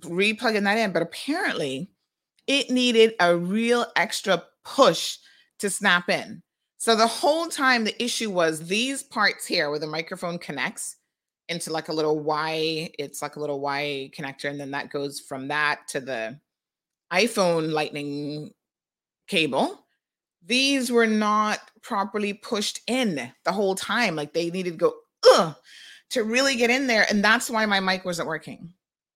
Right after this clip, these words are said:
I was like, "Are you serious? Are you kidding me right now?" Like, when it, when I was at home, I was, like, fiddling with it and I, ugh, I only pushed it that hard 'cause I was getting really annoyed.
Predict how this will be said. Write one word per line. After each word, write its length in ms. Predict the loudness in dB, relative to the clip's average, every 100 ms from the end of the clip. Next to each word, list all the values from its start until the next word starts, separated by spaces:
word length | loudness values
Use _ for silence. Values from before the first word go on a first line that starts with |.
| _ _ _ _ _ _ -8
I 100 | -6
was 140 | -4 -4
like, 180 | -4 -4
"Are 80 | -4
you 160 | -4
serious? 520 | -6 -6 -6 -8 -8 -6
Are 60 | -4
you 180 | -4
kidding 320 | -4 -4 -2 0
me 120 | 0
right 160 | -2 0
now?" 180 | 2
Like, 200 | 2 2
when 140 | 2 2
it, 180 | 2 2
when 140 | 4
I 120 | 4
was 140 | 2 2
at 100 | 0
home, 340 | 0 0 0
I 100 | 0
was, 100 | -2
like, 140 | -4 -4
fiddling 280 | -4 -2 -2
with 160 | -2
it 80 | -2
and 80 | -6
I, 140 | -8 -12 _ -8
ugh, 300 | -2 -2 -2 -8 -20 -8
I 100 | -2
only 200 | 2 2
pushed 280 | 2 0 0
it 40 | 2
that 160 | 2
hard 280 | 4 2 2
'cause 100 | 2
I 60 | 0
was 120 | 0
getting 200 | -4 -2
really 160 | -2 0
annoyed. 420 | 0 0 -2